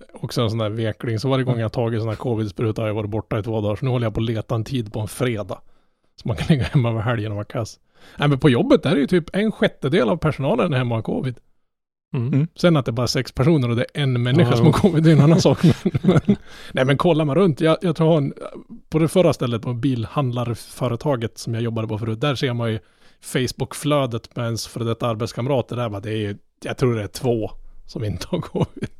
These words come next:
Speaker 1: Jag har sett
Speaker 2: Ja.
Speaker 1: mer såna här positiva covid-test än vad jag har sett något annat, tror jag. Vi får hoppas
Speaker 3: Vi,
Speaker 1: på
Speaker 3: vi
Speaker 1: att
Speaker 3: har,
Speaker 1: de
Speaker 3: vi har en, eh, ett, ett företag i koncernen som jag jobbar åt. Eh, de är,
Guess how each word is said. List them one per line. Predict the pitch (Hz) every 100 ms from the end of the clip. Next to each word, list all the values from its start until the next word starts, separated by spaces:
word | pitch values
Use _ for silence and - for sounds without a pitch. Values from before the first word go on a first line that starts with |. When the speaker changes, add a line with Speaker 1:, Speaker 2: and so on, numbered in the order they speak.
| - -
Speaker 1:
Jag | -
har |
sett | 156 123
Speaker 2:
Ja. |
Speaker 1:
mer | 143 147
såna | 139
här | 117
positiva | 147 135 120 117 117
covid-test | - 120 120 110 - 135 -
än | 120
vad | 117
jag |
har | 113
sett | 113 131 - - -
något | 120
annat, | 127 117 104
tror | 95 - _ _ _
jag. | - - _ _ _ _ -
Vi | -
får | 160
hoppas | 160 175 147
Speaker 3:
Vi, |
Speaker 1:
på | 147
Speaker 3:
vi |
Speaker 1:
att | 139
Speaker 3:
har, | 139 131
Speaker 1:
de | 127
Speaker 3:
vi | 156
har | 147 175
en, | 160 147 - 143 - - _ - - _
eh, | - 104 - - - 135
ett, | - - - - - 123
ett | 117
företag | 135 123 127 120
i | 120 123
koncernen | 110 123 117 208 185 151 190 _
som | 123
jag | 117
jobbar | 110
åt. | 110 151 _ _ _ _ _ _ _ _ _ _ 113
Eh, | 107 -
de | - 135 156
är, | 156 160